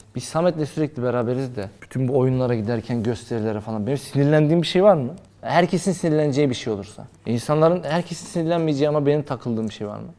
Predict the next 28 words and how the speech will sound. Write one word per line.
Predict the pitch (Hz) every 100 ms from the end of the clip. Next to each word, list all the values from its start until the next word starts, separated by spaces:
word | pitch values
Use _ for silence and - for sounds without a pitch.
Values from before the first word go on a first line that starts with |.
| - -
Yok | - -
bence. | 113 107 110 - - - - - -
İyi, | 170 143
şükür | - 131 -
ya. | - - - - _ -
E, | 202 185
bu | 220
iyiymiş, | 233 196 143
beni | 175
mutlu | 185 170 185
eden | 160 120
bir | 107
şey. | - 113 - _ - -
Denyo | 156 170 160
gibi | 156 143
bir |
şey | - 151
taksa | 151 - 156
değil | 151
mi? |
Se-, | - 147 143
se-, | 127 - 185
oğlum | 185
saçınız | 156 - 147 180 160
niye | 175 156
böyle | 151
deseydim | 120 123 110
hepinize? | 110 107 101